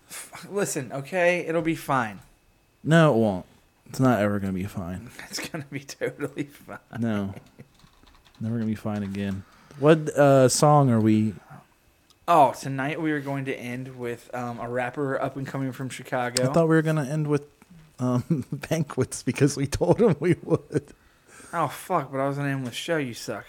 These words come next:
Speaker 2: We could use, we could end with both of 'em.
Speaker 1: Let's do both. We'll do Show You Suck, which will get you in the mood to get into Banquets.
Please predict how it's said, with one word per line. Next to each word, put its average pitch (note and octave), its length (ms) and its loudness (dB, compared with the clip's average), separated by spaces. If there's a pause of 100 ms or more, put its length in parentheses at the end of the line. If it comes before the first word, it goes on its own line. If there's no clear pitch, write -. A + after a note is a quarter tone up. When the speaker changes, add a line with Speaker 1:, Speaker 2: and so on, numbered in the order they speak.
Speaker 2:
We C#3+ 140 6
could D#3 160 4
use, D3 260 2 (260)
we C#3 140 0
could C#3+ 340 -8
end D#3 200 2
with C3 120 -4
both D3+ 280 4
of B2+ 160 2
'em. D#3+ 160 -6 (260)
Speaker 1:
Let's C#3+ 160 -8
do F#3 140 -2
both. D#3 500 0 (540)
We'll C#3+ 100 0
do C#3+ 140 2
Show D#3 240 0
You D#3+ 160 0
Suck, C#3 420 -4
which C3 140 -8
will C3 80 -8
get B2+ 180 -12
you C3+ 80 -4
in B2+ 60 -4
the A#2+ 80 -4
mood B2 240 -6
to B2 80 -8
get A#2 140 -8
into A#2 120 -10
Banquets. G#2+ 560 -14